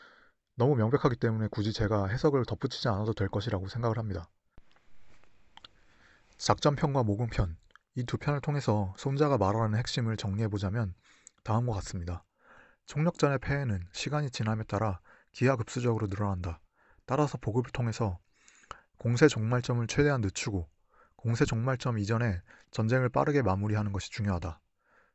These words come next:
전쟁의 폐해를 고려하면 비폭력적 방법을 먼저 시도해 보아야 한다.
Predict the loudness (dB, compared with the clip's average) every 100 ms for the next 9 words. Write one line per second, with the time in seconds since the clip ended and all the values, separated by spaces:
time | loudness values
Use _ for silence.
0 | -6 -2 0 0 2 4 6 6 2 2
1 | 0 0 0 -2 -6 _ -20 _ _ _
2 | -4 -2 0 0 0 -4 -2 -2 0 0
3 | 0 -2 -4 _ _ _ _ 0 2 2
4 | 2 2 2 2 2 4 4 0 -4 -8